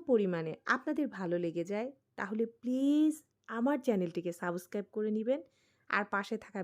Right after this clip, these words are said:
বেল বাটনটি অবশ্যই প্রেস করে দিবেন। তাহলে আমি যখনই ভিডিও দিব, তার নোটিফিকেশন আকারে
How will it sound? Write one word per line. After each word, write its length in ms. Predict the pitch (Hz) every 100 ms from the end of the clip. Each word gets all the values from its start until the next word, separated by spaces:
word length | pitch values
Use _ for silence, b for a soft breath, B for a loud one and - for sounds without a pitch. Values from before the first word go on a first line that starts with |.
| 170
বেল 140 | 170
বাটনটি 440 | 180 208 240 254 330 - _ 180
অবশ্যই 440 | 180 226 - 349 381 _ _ _
প্রেস 200 | 240 214 - -
করে 160 | 104
দিবেন। 260 | - - - - _ _ _ _
তাহলে 260 | 185 185 190 165
আমি 100 | 170 160 185
যখনই 360 | 196 285 302
ভিডিও 340 | 226 220 233 294 202
দিব, 120 | 170 208 b b b _
তার 140 | 190 185
নোটিফিকেশন 640 | 180 190 240 269 269 262
আকারে 240 | 233 226